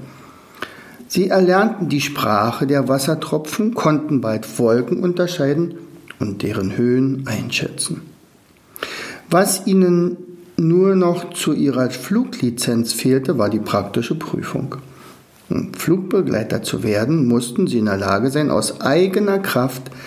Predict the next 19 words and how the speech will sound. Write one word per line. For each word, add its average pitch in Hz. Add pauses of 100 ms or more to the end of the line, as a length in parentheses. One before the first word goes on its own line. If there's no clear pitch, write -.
(340)
in 156
eine 120
Wolke 107
zu -
fliegen. - (1800)
Und 117
das - (600)
sollte 107
heute -
geschehen. - (1080)
Staubi 208
und 170
Tröpfchen 151
stiefelten 190
in 127
ihrer 104
Ausrüstung 123
zum 95
Berg 123